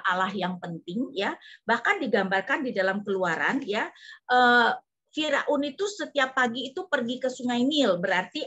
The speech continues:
allah sungai adalah allah yang penting. Buktinya misalnya Tuhan berfirman kepada Musa supaya di dalam tulah satu, empat, dan tujuh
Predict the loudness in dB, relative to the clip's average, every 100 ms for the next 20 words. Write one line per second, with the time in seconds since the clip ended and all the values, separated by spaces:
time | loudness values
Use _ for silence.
0 | -2 0 0 -4 -4 -2 -2 -2 0 2
1 | 2 0 -8 -6 0 2 2 0 -2 -2
2 | -6 -4 0 0 -2 -10 _ -2 0 0
3 | -2 -2 0 0 0 -4 0 0 2 0
4 | -2 -6 -2 0 2 0 -4 -8 -2 0
5 | 0 -2 -2 0 2 2 2 -4 -6 -2
6 | 0 0 -2 -14 -12 -6 -2 2 4 4
7 | 4 2 0 2 2 2 0 2 0 0
8 | -2 -2 -2 -2 -2 0 -2 -2 -4 -2
9 | -2